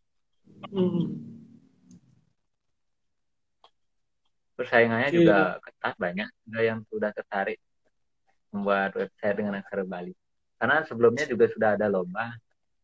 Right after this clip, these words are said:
Speaker 2: Yang sebelumnya saya nggak ikut, katanya itu lebih sederhana. Saya nggak ikut
Speaker 1: Hmm.
Speaker 2: karena karena minder waktu itu, "Eh, sing bisa," gitu.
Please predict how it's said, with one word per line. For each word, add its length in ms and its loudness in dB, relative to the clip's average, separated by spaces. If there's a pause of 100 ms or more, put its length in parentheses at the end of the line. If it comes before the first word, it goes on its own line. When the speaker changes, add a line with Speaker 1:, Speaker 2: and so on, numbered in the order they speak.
(220)
Speaker 2:
Yang 180 -2
sebelumnya 320 2
saya 220 4
nggak 240 0
ikut, 240 -4
katanya 340 -4
itu 140 -10
lebih 240 0
sederhana. 520 -6 (600)
Saya 80 -2 (100)
nggak 160 -2
ikut 220 -10
Speaker 1:
Hmm. 40 -20
Speaker 2:
karena 220 0 (1600)
karena 240 2
minder 400 4
waktu 320 2
itu, 80 -6 (320)
"Eh, 160 -14
sing 160 -2
bisa," 320 -4
gitu. 160 -8